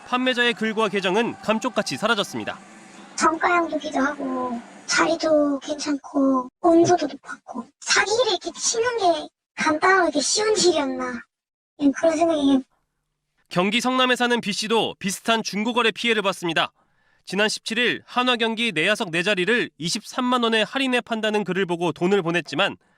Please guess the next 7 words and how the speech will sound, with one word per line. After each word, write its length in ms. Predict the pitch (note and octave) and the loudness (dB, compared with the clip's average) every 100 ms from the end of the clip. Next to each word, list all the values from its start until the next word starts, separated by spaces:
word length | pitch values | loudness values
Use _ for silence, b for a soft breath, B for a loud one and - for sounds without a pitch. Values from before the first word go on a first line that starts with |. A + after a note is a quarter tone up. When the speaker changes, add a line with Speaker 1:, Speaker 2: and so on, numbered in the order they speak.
| _ _ - | _ _ -8
Speaker 1:
판매자는 520 | A3+ A3+ G#3 A#3 E3+ | -2 0 2 0 0
이런저런 520 | D#3+ A#3+ A#3 A3+ A3+ | 0 0 2 0 -2
핑계를 400 | - A#3+ A#3 A3+ | -2 -4 0 0
대며 360 | G#3 G#3+ G#3+ E3 | 2 2 2 0
시간만 540 | - A#3 B3 A#3 G#3+ | -2 -2 0 0 -2
끌다 260 | G3 E3+ C3 | -2 -2 -2
잠적했습니다. 720 | F3 G3 F#3+ F3 C3 G2+ | -2 -2 -4 -4 -4 -4